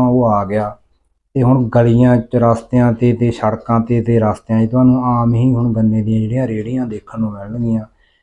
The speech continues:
ਤੇ ਆਪਾਂ ਕਿਤੇ ਜਾਂਦੇ ਹੋਈਏ ਨਾ, ਆਪਣਾ ਬੜਾ ਦਿਲ ਕਰਦਾ ਹੁੰਦਾ ਕਿ ਆਪਾਂ ਇੱਕ ਗਲਾਸ ਗੰਨੇ ਦੇ ਜੂਸ ਦਾ ਜ਼ਰੂਰ ਪੀਈਏ। ਪਰ ਦੋਸਤੋ, ਜੋ ਤੁਸੀਂ ਪੀ ਰਹੇ ਹੋ, ਉਹਦੇ 'ਤੇ ਤੁਸੀਂ ਪੈਸੇ ਖਰਚ ਰਹੇ ਹੋ, ਉਹਦੇ ਬਾਰੇ ਤੁਹਾਨੂੰ ਪਤਾ ਹੋਣਾ ਚਾਹੀਦਾ ਕਿ ਸਾਡੀ ਸਰੀਰ ਲਈ ਇਹ ਹੈਲਦੀ ਹੈ ਜਾਂ ਅਨਹੈਲਦੀ ਹੈਗਾ।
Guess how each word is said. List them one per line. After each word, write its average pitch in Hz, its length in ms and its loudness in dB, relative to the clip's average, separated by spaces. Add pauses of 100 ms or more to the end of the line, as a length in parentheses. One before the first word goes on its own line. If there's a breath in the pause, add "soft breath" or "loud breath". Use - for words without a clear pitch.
(120)
ਤੇ 139 60 -2
ਆਪਾਂ 139 200 0
ਕਿਤੇ 143 180 2
ਜਾਂਦੇ 117 400 4
ਹੋਈਏ 123 240 4
ਨਾ, 151 100 4
ਆਪਣਾ 139 240 0
ਬੜਾ 113 280 2
ਦਿਲ 117 200 0
ਕਰਦਾ 113 360 -4
ਹੁੰਦਾ 110 260 -4
ਕਿ 120 140 -10
ਆਪਾਂ 117 200 -8
ਇੱਕ 113 140 -12
ਗਲਾਸ 113 360 -4
ਗੰਨੇ 110 240 0
ਦੇ 107 120 -6
ਜੂਸ 104 240 -10
ਦਾ 117 100 -4
ਜ਼ਰੂਰ 107 340 -8
ਪੀਈਏ। 95 260 -16 (580)
ਪਰ 156 120 4
ਦੋਸਤੋ, 151 400 4
ਜੋ 156 160 4
ਤੁਸੀਂ 156 320 2
ਪੀ 123 280 6
ਰਹੇ 123 100 6
ਹੋ, 131 140 6
ਉਹਦੇ 139 140 2
'ਤੇ 143 60 -2
ਤੁਸੀਂ 156 240 2
ਪੈਸੇ 135 400 0
ਖਰਚ 113 340 -4
ਰਹੇ 117 100 -2
ਹੋ, 127 180 0 (120)
ਉਹਦੇ 151 240 2 (160)
ਬਾਰੇ 143 220 2
ਤੁਹਾਨੂੰ 147 340 2
ਪਤਾ 131 280 0
ਹੋਣਾ 127 200 2
ਚਾਹੀਦਾ 123 340 0
ਕਿ 147 100 -4
ਸਾਡੀ 123 400 -4
ਸਰੀਰ 117 400 -4
ਲਈ 127 220 2
ਇਹ 131 160 0
ਹੈਲਦੀ 110 420 -2
ਹੈ 131 60 0
ਜਾਂ 151 120 -2 (120)
ਅਨਹੈਲਦੀ 101 560 -10
ਹੈਗਾ। 98 160 -18